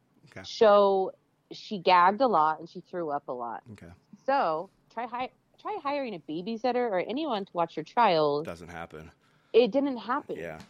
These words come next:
Speaker 2: Like, my hu-, her toddler years, her youth, like, baby and toddler years
Speaker 1: Mm-hmm.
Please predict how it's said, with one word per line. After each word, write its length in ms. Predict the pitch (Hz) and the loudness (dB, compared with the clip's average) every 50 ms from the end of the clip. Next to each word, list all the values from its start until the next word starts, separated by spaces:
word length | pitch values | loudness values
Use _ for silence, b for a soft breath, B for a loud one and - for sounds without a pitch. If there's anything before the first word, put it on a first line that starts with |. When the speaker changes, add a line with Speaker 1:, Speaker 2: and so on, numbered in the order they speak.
| _ _ - | _ _ -4
Speaker 2:
Like, 180 | 202 208 185 - - - - 117 | -2 -2 -2 -4 -8 -16 -6 0
my 260 | 214 - 254 269 262 | 4 4 4 4 4
hu-, 680 | 240 247 - - _ _ _ _ - - - - - - - | 4 2 0 0 _ _ _ _ -20 -20 -18 -16 -12 -4 0
her 220 | 269 302 330 349 - - | 2 2 2 0 -2 -6
toddler 480 | - - - 165 165 170 180 208 214 | -8 -2 0 2 2 2 0 -2 -2
years, 460 | 220 214 220 233 240 254 269 277 285 _ _ _ _ _ _ _ _ _ _ _ _ _ _ - | -2 -2 -2 -2 -2 -2 -2 -4 -6 _ _ _ _ _ _ _ _ _ _ _ _ _ _ 4
her 100 | 247 262 | 4 4
youth, 380 | 226 185 170 180 190 214 208 _ - | 4 2 0 0 -2 -2 -4 _ -4
like, 380 | - 190 175 160 - _ - - _ _ _ _ - - | 0 2 2 2 2 _ -14 -20 _ _ _ _ 2 4
baby 360 | 220 233 240 226 254 254 220 | 4 4 4 4 2 2 0
and 120 | 185 185 | 0 -4
toddler 360 | - - 175 170 170 170 190 | -4 -2 -2 -2 -2 -2 -4
years 400 | 202 202 202 202 214 220 233 220 | -4 -4 -4 -4 -4 -4 -6 -8
Speaker 1:
Mm-hmm. 280 | - 196 - - 214 | -10 -14 -14 -14 -16